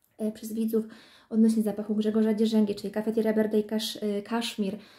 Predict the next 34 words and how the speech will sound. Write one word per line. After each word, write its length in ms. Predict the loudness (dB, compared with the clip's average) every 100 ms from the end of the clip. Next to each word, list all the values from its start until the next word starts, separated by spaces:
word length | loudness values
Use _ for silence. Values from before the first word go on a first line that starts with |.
| -20 _ _
e, 200 | 0 0
też 200 | -2 -4
przez, 200 | -4 -2
wybrane 320 | 4 6 6
przez, 400 | 4 -4 -6 -2
em, 720 | 0 2 0 2 2 4 4
Gosię, 600 | 4 0 -2 -2 -2 -2 -6 -16 _ _ _ -8
e, 320 | -6 -4 -4
właśnie 240 | -2 0
ten 80 | 2
zapach, 460 | 2 0 -4 -6 -4
e, 260 | -2 -2
z 220 | -4 -10 4
Bianki. 600 | 6 8 8 4 -6 -10
Także, 180 | -8 -8
a 40 |
to 80 | -8
jest 140 | -8 -2
ogrom 220 | 0 0
też 180 | -4 -6
różnych 420 | 0 0 0 -4
innych, 540 | 0 4 4 2 -4
które 260 | -4 -2 -2
w 60 |
końcu 380 | -2 -4 -2 0
muszą 340 | 2 2 -2 -2
się 160 | -2
doczekać 560 | -4 -4 -6 -4 -4 -6 _ -20 _ _ -20 _ -18 -2
dalszych 500 | 2 2 0 -6 -4
testów 420 | -6 -4 -4 2
bądź 340 | 2 2 0 -6
typowo 340 | -6 -2 0 0
początkowych 640 | 0 -2 -2 -2 -6 -6
testów. 460 | -6 -10 -4 -4